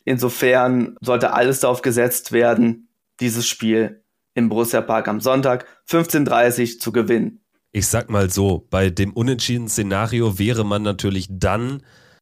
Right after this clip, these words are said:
Speaker 2: nicht auf der sicheren Seite, aber zumindest könnte man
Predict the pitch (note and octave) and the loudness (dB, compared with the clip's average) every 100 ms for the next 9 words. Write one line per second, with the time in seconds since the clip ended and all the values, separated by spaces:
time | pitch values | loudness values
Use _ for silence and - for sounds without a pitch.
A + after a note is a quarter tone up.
0 | _ G#2 G#2+ A2+ G2 G#2+ G2 G2 A#2 F#2+ | _ -14 -6 -2 -2 0 0 -2 -2 -2
1 | F#2+ E2+ E2+ A#2+ G#2+ G2 F#2+ G#2 G2 G#2+ | -2 -2 0 0 -2 -2 -2 -2 -2 -2
2 | A#2 - G2 A2 G#2+ G2+ G2+ G2+ | -2 -2 -2 -2 -2 0 -2 -4